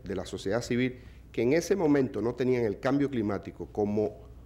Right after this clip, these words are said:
punto estratégico en su planificación de ejecución de acciones en la República Dominicana. Sin embargo,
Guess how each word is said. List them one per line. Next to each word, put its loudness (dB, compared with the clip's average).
punto 4
estratégico -2
en 2
su -2
planificación 0
de 2
ejecución -2
de 2
acciones 2
en 6
la 4
República -4
Dominicana. -10
Sin 6
embargo, 2